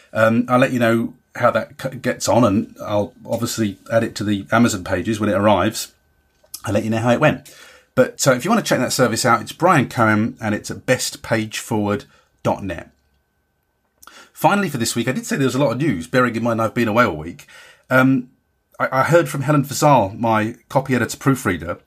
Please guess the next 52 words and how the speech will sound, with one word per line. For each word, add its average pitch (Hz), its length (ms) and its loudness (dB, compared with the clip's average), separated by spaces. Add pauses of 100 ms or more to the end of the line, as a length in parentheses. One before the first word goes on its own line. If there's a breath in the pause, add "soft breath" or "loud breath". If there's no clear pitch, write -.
(320 soft breath)
who 117 80 -2
has 113 220 0
Don't 131 420 2
Tell 101 240 0
Meg. 101 420 -2 (500 soft breath)
She's, - 360 -2 (100)
she's 120 220 -2
got 120 120 0
it 107 60 0
at 95 60 -6
the 98 60 -6
moment. 98 260 2
She's 101 120 -4
had 123 140 0
it 110 100 -4
since - 220 -8
the - 60 -10
beginning 104 320 0
of 92 100 -4
August. 104 580 -2 (440 loud breath)
And 113 280 2
I'd 120 160 4
asked 143 420 4
Helen 107 520 2 (300 soft breath)
to 117 160 0
deliver 113 360 0
the 101 120 -4
first 117 420 2
chapter, - 380 -4
first - 260 -2
five 107 180 0
thousand 101 420 0
words 120 320 2
to 95 100 -6
me, 78 260 -6 (420 loud breath)
because - 300 -2
I 101 120 4
needed 117 380 2
those 101 280 0
for 110 100 -6
the 95 80 -6
York 107 300 -2
Festival 104 360 -2
of 92 60 -6
Writing 104 380 0
next - 260 -6
month. 95 280 -2
So 104 60 -4
I'm 95 100 -2
booked - 260 -2
in 110 140 4
with 104 200 0